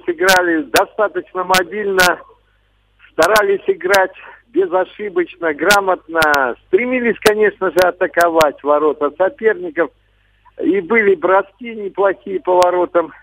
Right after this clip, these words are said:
Нерягина, голкипера гостей. Но добиться успеха нашим хоккеистам все-таки не удалось. А вот, а, атаки гостей были достаточно опасными, резкими.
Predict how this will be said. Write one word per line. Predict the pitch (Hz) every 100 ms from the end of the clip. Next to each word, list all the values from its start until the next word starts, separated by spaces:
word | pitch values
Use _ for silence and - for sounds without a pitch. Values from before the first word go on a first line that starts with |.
| -
Нерягина, | 165 165 170 156 156 156 151 151 127
голкипера | 135 147 151 156 143 143
гостей. | 131 143 135 - 147 139
Но | 165 233 262 - _ _ _ _
добиться | - 196 175 226 202 -
успеха | 202 180 - 202 196 185
нашим | 180 175 160 156
хоккеистам | - 156 180 170 - 170
все-таки | - 180 175 165
не | 165
удалось. | 170 156 175 220 262 - - 165
А |
вот, | 170 190 _ _ _ _ _ _ _ _
а, | - 131 139 139 139
атаки | 156 - 226 226 -
гостей | 214 190 214 - - 214
были | 185 202 196
достаточно | 180 190 - 196 - 180 175
опасными, | - - 190 190 - 190 190
резкими. | 185 185 196 180 - 190 185 185